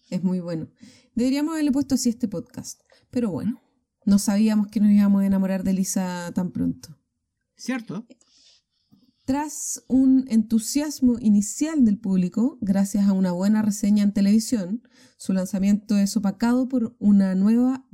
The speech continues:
Speaker 1: Baby Malibu que solo tiene un nuevo sombrero.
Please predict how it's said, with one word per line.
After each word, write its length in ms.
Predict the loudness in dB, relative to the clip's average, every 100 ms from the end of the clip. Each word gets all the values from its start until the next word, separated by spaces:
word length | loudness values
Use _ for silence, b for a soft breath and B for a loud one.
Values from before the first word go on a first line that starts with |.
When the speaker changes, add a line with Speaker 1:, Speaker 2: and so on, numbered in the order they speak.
| -12
Speaker 1:
Baby 500 | -8 -2 -2 0 2
Malibu 520 | 4 2 2 2 0 -6 b b b
que 140 | -2
solo 400 | -2 -4 -2 -2
tiene 420 | 0 2 2 0 -4
un 180 | -4
nuevo 240 | -4 -4 -4
sombrero. 520 | 2 2 2 -4 -14